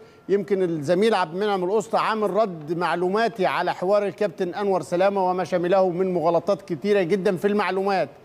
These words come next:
المجلة ردت بالتفاصيل الكاملة على هذا الحوار، ثم مقالات مهمة جدًا سواء للأستاذ حامد عز الدين أو للأستاذ السر جدور الإعلام السوداني الكبير، وكواليس المرحلة اللي فاتت وكل ما تم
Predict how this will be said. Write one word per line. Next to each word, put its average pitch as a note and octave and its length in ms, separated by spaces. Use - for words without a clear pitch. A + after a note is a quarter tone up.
المجلة F#3+ 440
ردت F#3 320
بالتفاصيل F3+ 800
الكاملة F#3 480
على D3 380
هذا F3+ 240
الحوار، F3+ 500
ثم A#3 180
مقالات G#3 580
مهمة G3 340
جدًا E3+ 400
سواء F3+ 260
للأستاذ E3 460
حامد F3+ 320
عز D3+ 220
الدين D#3+ 400
أو F#3 300
للأستاذ D#3+ 640
السر G3 440
جدور F3+ 480
الإعلام D#3 720
السوداني E3+ 720
الكبير، F#3 640
وكواليس G3 1080
المرحلة F#3 500
اللي E3 180
فاتت G3 400
وكل G3 640
ما F#3 200
تم F#3 400